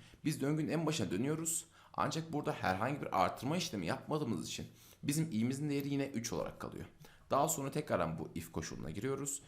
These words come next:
ve tekrardan değerimiz i'miz yani üç olarak kalıyor. Başa dönüyoruz. Tekrardan buraya giriyoruz. Başa dönüyoruz ve bu şekilde sonsuz döngü olayı oluşmuş oluyor. Yani bizim burada continue anahtar kelimesinden önce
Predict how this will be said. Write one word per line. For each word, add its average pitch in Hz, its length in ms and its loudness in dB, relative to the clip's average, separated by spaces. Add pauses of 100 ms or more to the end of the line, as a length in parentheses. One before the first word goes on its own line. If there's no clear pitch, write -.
(240)
ve - 120 2
tekrardan 160 400 2
değerimiz 107 560 2 (400)
i'miz 113 400 4
yani 87 240 0
üç - 260 -4
olarak - 300 0
kalıyor. 123 360 -2 (140)
Başa 123 240 2
dönüyoruz. 139 540 -2 (280)
Tekrardan 143 420 0
buraya 90 180 2
giriyoruz. 78 500 -2
Başa 95 220 0
dönüyoruz 139 480 -2 (280)
ve 104 120 4
bu 156 60 2
şekilde 107 480 -2
sonsuz - 480 -2
döngü 76 260 0
olayı 80 320 -2 (120)
oluşmuş 113 440 0
oluyor. - 240 -6 (680)
Yani 160 300 4
bizim 139 280 0
burada 131 340 -2 (260)
continue 110 360 0
anahtar 98 320 -2
kelimesinden 80 460 -2
önce 110 380 0